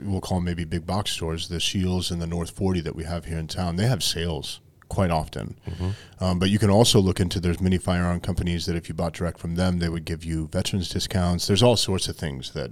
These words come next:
Speaker 1: we'll still need to research to, to figure out. I think we even got,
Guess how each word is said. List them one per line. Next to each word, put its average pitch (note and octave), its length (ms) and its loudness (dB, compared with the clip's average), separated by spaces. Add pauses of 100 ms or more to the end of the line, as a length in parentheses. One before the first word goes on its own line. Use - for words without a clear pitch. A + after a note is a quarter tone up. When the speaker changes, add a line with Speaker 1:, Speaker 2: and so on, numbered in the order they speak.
(160)
Speaker 1:
we'll E2+ 240 -6
still - 240 -2
need D#2+ 160 -2
to - 100 -10
research D2+ 540 -4
to, - 160 -6
to - 160 -14
figure D#2 200 -6
out. D#2+ 140 -2
I - 80 0
think D#3+ 320 2
we A2 100 4
even G#2+ 360 4
got, E2+ 340 2